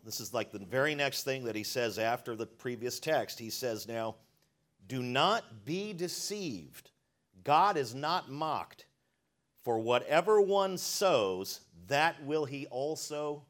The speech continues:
reap." The first thing Paul does is exhort any misguided Galatians that might have been in these churches, any misguided Galatians in these churches, he's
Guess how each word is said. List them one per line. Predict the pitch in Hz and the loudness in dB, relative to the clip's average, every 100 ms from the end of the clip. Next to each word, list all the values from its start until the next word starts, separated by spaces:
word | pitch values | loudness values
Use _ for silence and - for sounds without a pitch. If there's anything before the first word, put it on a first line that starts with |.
| - | -14
reap." | 107 113 107 90 _ _ _ _ _ _ _ _ _ _ _ _ _ _ - - - - _ - - _ _ - | -8 -6 -6 -8 _ _ _ _ _ _ _ _ _ _ _ _ _ _ -20 -18 -20 -20 _ -20 -20 _ _ -8
The | 165 | 2
first | 254 269 | 4 4
thing | 220 190 165 | 4 2 4
Paul | 185 175 147 | 8 8 8
does | 165 170 147 123 120 | 4 6 6 4 0
is | 123 120 - - _ _ _ _ _ _ _ _ | -2 -2 -6 -8 _ _ _ _ _ _ _ _
exhort | 151 131 104 160 190 175 - - _ _ | 2 2 2 6 8 8 4 -16 _ _
any | 165 202 165 | 2 4 4
misguided | 147 190 - 127 139 160 185 151 117 | 4 2 2 0 6 8 6 2 0
Galatians | 131 143 160 160 127 101 95 95 - - - - - | 2 4 4 2 -2 -6 -6 -8 -10 -16 -20 -18 -8
that | 123 | -6
might | 143 165 | 0 2
have | 160 | 2
been | 151 151 | 0 0
in | 147 | -4
these | 139 131 | -4 -6
churches, | - 151 131 110 101 | -2 0 0 0 0
any | 151 | 0
misguided | 185 170 165 160 156 139 | 0 0 0 2 2 2
Galatians | 139 147 139 123 | -2 -2 -2 -4
in | 143 175 | -2 0
these | 165 - | -2 -4
churches, | 120 110 113 | -4 -4 -4
he's | 120 143 | -6 -6